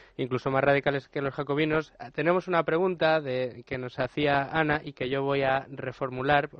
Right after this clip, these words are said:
Ella pregunta hasta qué punto creen que la Revolución Francesa fue un movimiento popular motivado por la cruda situación económica. Eh, casi la reformulación sería, eh, ¿fue en realidad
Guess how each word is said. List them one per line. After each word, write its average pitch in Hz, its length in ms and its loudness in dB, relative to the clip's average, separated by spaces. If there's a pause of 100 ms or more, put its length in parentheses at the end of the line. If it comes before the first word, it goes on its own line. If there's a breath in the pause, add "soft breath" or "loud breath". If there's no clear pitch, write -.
(140)
Ella 131 200 -4
pregunta 135 460 0 (300 loud breath)
hasta 131 240 0
qué 131 120 -2
punto 139 300 0
creen 143 180 -2
que 143 80 -6
la 131 80 -4
Revolución 123 420 -6
Francesa 131 380 -4
fue 135 140 -8
un 123 60 -6
movimiento 127 460 -4
popular 127 420 -4
motivado 123 460 -6
por 127 200 -4
la 123 160 -4
cruda 123 300 -6
situación 123 480 -10
económica. 131 640 -6 (480 loud breath)
Eh, 123 500 -2 (240)
casi 147 300 -2
la 156 240 2
reformulación 143 760 -4
sería, 143 480 -2 (420 loud breath)
eh, 127 380 -4
¿fue 170 480 2
en 151 200 -4
realidad 143 520 0